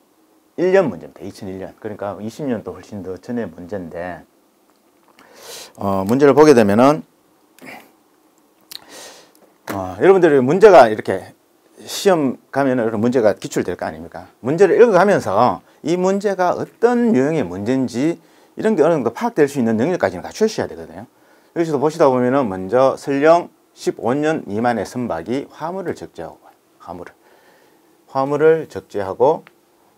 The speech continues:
어, 목적지로 항해 중에 암초에 자초가 됩니다. 자초가 됩니다. 일단 이렇게 자초가 되는 사고가 하나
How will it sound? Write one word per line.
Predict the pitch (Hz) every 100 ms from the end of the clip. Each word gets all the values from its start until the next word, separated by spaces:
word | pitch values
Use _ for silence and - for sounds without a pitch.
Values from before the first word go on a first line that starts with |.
| -
어, | 87 87
목적지로 | 110 135 135 113 117
항해 | 113 117 107
중에 | 82 87 120 120 _ _ -
암초에 | 117 135 - 143 147 - _ _ -
자초가 | - - 180 127
됩니다. | 73 _ -
자초가 | - - - 82
됩니다. | - _ _ -
일단 | 143 156
이렇게 | 131 135 131
자초가 | - - 127 - 170
되는 | 127 113 139 143 _ _
사고가 | - 160 180 139
하나 | 107 87